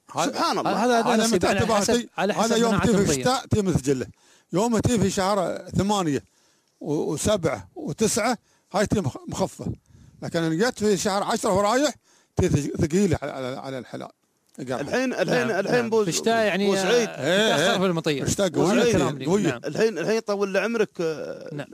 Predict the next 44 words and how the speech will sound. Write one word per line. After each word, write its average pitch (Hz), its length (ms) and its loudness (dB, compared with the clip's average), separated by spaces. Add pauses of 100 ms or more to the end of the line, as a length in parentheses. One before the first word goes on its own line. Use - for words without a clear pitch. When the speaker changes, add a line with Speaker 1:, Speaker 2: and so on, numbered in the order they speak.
Speaker 2:
الأمور 214 520 -2
إلا 208 160 -2
طيبة، 151 340 2
بشرك. 139 480 -2
الحين 202 160 -2 (360)
طاعم 180 320 0
طايحة. 127 420 -4 (720)
Speaker 3:
هذا 151 180 -2
Speaker 2:
إنزين؟ 208 140 4
Speaker 3:
الموضوع، 208 460 0
آه، - 20 -4
بن 233 180 0
ساك، 196 220 2
دام 202 220 0
أنك 220 220 -2
أنت 196 140 -2
فتحت 180 340 -4
الموضوع، 190 360 2
Speaker 2:
زين، 185 100 -6
ترى، - 220 -4
Speaker 3:
كيف 247 140 2
Speaker 2:
ترى 240 80 2
Speaker 3:
نحن 233 120 2
Speaker 2:
هي 220 60 2
Speaker 3:
نقدر، 240 380 2
كيف 233 360 -2
نقدر 214 360 0
الحين، 196 340 -2
آه، 156 340 -4 (380)
أن، 165 120 -2
آه، 151 560 -2
كيف 196 220 -2
نقدر 185 280 0
نتفادى 196 520 0 (180)
القرحة 143 500 -4
قبل 147 280 -2
لا 123 80 -6
تجي 120 120 -12
المطية؟ 156 280 -12
Speaker 2:
القرحة 240 300 0
يطول 208 400 -2
عمرك، 226 760 0
أول 185 280 -2
شيء 214 300 -4